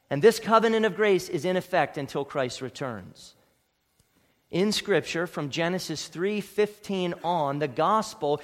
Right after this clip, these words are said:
is progressively uncovered in greater detail until it reaches its stunning climax and fulfillment in the person and work of Jesus Christ. Heidelberg Question nineteen says that God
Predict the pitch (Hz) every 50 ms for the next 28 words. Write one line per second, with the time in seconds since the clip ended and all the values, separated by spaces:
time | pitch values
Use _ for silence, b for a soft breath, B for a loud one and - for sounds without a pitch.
0 | B B B - 180 170 170 - - - 190 180 135 110 139 143 175 185 208 214
1 | - - 240 226 180 190 214 220 214 - - 180 185 190 185 180 - - 208 202
2 | 220 156 151 143 151 147 131 - 175 170 160 151 135 107 - 151 151 175 185 202
3 | 214 220 220 - 220 214 220 214 214 B B B B - 202 202 208 202 208 -
4 | 170 143 135 131 131 135 - 147 147 147 - - 165 156 143 - 147 147 165 185
5 | 180 - 180 165 127 156 156 - - - - - - - - - - 214 196 208
6 | 214 208 202 180 170 151 - - - 165 160 175 175 160 151 131 127 127 117 -
7 | - B B B B B - 156 151 139 - 156 143 - - 170 156 143 139 135
8 | 131 131 127 - - 135 127 - - 123 123 120 120 120 117 107 - 107 95 107
9 | 117 110 95 104 98 - - 107 98 90 80 - - - _ _ _ _ _ _
10 | _ _ _ _ _ _ _ _ _ _ _ _ _ b b b b b b b
11 | - 147 170 160 151 156 147 - - - 175 156 - - 165 151 135 147 156 151
12 | 147 151 - 175 180 170 165 - - - 143 120 107 110 110 107 B B B B
13 | B B B - 160 156 156 160 - - 175 175 170 170 160 -